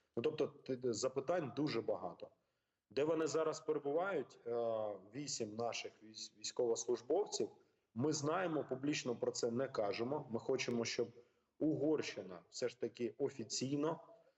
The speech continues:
е, вийшла і прокоментувала цю ситуацію. Ви, напевно, бачили, що у нас двічі вже, д-, е, двічі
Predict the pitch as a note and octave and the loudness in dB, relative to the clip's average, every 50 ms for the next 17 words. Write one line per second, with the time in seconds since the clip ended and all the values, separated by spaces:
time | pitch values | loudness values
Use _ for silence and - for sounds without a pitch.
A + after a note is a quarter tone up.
0 | _ _ _ _ _ _ _ _ - A#2+ A#2+ A2+ - - A2+ G#2 B2 C#3+ D#3+ D#3 | _ _ _ _ _ _ _ _ 0 2 2 2 2 0 0 2 2 2 2 2
1 | D#3 - D3+ D3+ D3+ - D3 C3+ - C3 C3 - C#3 B2+ B2+ B2 B2 C3 B2 C3+ | 2 2 0 0 2 0 -2 0 0 0 0 0 0 0 0 -2 -2 0 2 2
2 | C#3 C3+ C3 A#2 A#2+ - A#2+ A2+ - B2 A2 - A2 G2+ E2+ D#2+ - - - - | 4 4 2 2 0 -2 -4 -4 -2 -4 -2 0 0 0 0 -2 -6 -12 -20 -20
3 | - - F2+ G#2 B2+ C#3 C3+ C#3 D3 C#3+ C#3 C#3 B2+ A#2 C3+ D3+ D#3 C#3 - - | -20 -8 -4 -2 0 0 0 2 2 2 2 2 0 0 2 2 2 0 0 0
4 | B2 G#2+ G#2+ G#2 - - A2 A2+ A#2 A#2 A2+ G#2+ - - - B2 C3+ C3 A#2 - | 0 0 0 0 0 -2 -2 0 0 0 0 -2 -2 -6 -4 -4 -2 -2 -2 -2
5 | - G#2 F#2 F#2+ - A2 G2 - - - G2+ A2 A2+ A#2 A#2 A2 G#2+ G#2+ G#2+ G#2+ | -2 -2 -2 0 0 0 0 0 -2 -10 -14 -8 0 2 4 6 6 8 6 6
6 | G#2+ G#2 G2 F#2 G#2 A#2 B2+ B2 - - A2 G#2 G2 | 6 4 2 0 -4 -4 -4 -2 0 2 2 2 2